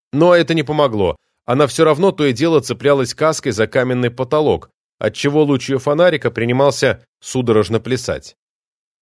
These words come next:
Воздух в пещере был значительно теплее по сравнению с утренней прохладой наверху, однако от сырости известковые стены покрылись влагой, а пол блестел от мокрой плесени.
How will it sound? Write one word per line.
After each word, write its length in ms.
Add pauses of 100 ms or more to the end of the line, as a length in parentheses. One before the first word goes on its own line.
(460)
Воздух 420
в 40
пещере 380
был 120
значительно 520
теплее 480
по 100
сравнению 560
с 100
утренней 360
прохладой 680 (180)
наверху, 680 (340)
однако 440
от 100
сырости 420
известковые 540
стены 340
покрылись 540
влагой, 400
а 180
пол 360
блестел 440
от 140
мокрой 300
плесени. 480